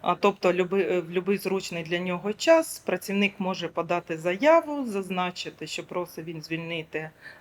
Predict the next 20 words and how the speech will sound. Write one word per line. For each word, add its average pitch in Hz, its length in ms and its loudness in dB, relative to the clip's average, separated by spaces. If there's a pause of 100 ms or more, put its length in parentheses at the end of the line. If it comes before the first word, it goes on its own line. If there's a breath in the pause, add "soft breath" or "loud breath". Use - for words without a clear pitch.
за 170 200 -2
власним 170 480 -2
бажанням 302 580 0
його 277 480 -2 (460 loud breath)
у 185 120 -2
зв'язку 170 680 -2
з - 80 -12
погіршенням 165 680 -2
стану 165 340 -2
здоров'я, 285 480 4
і 208 180 0
роботодавець 185 880 2
не 156 100 -4
має 170 360 0
права 202 360 4
відмовити 175 520 -4
такому 170 440 -8
працівнику 139 680 -8
у 180 80 0
звільненні. 131 680 -10